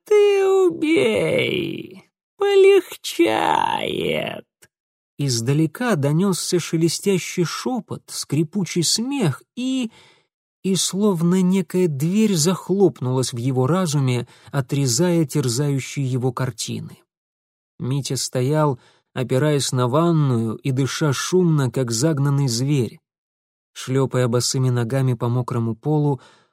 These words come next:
он кое-как натянул на себя панталоны, передёрнувшись от отвращения, накинул влажную рубашку и понял, что дальше соблюдать приличие у него просто нет сил. Сгрёб в охапку вещи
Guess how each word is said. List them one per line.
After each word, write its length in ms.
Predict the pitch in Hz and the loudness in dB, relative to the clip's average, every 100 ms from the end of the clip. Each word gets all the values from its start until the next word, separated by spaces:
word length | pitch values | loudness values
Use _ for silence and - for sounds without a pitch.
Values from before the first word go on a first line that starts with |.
| - | -4
он 220 | 147 143 | 0 0
кое-как 680 | - 170 156 139 - 160 131 | 0 2 4 2 0 -2 0
натянул 500 | 135 131 143 147 151 | -2 -2 0 0 2
на 140 | 131 | 0
себя 340 | 123 135 127 127 | 0 -2 0 0
панталоны, 840 | 127 120 113 127 160 185 139 123 | 0 -4 0 0 2 2 2 0
передёрнувшись 960 | 120 131 131 123 139 131 123 - 135 - | -2 -2 0 0 0 0 -2 -4 -4 -4
от 200 | 143 139 | -8 -8
отвращения, 1000 | 123 - 131 - - 135 117 101 95 - _ _ _ - - | -8 -6 -6 -6 -4 -2 -2 -4 -10 -18 _ _ _ -18 -4
накинул 480 | 127 117 165 156 131 | -2 2 2 4 2
влажную 540 | 139 156 131 127 131 | 2 2 2 2 2
рубашку 720 | 135 143 202 175 - 117 101 _ _ _ _ - | 2 2 0 0 -6 -8 -8 _ _ _ _ -4
и 120 | 143 | -2
понял, 460 | 151 240 240 214 196 | -2 0 2 4 2
что 280 | - - 135 | 0 -4 -2
дальше 520 | 117 185 220 - 220 | 0 0 0 -2 -4
соблюдать 640 | - 190 180 180 190 - | -2 0 0 2 0 0
приличие 640 | 165 160 180 160 - 160 | -2 0 0 -4 -2 -2
у 120 | 175 147 | 0 0
него 280 | 143 151 | 0 -2
просто 440 | 143 156 139 - 131 | -4 -4 -4 -2 -2
нет 300 | 123 131 131 | 0 0 -2
сил. 520 | - - 117 104 - _ _ _ _ _ | -4 -6 -6 -8 -12 _ _ _ _ _
Сгрёб 500 | - 120 120 147 147 | -8 -4 0 0 0
в 120 | 113 123 | 0 -2
охапку 500 | 117 131 117 - 120 | -2 -4 -4 -6 -4
вещи 580 | 147 202 - 185 180 | -2 -4 -4 -2 -2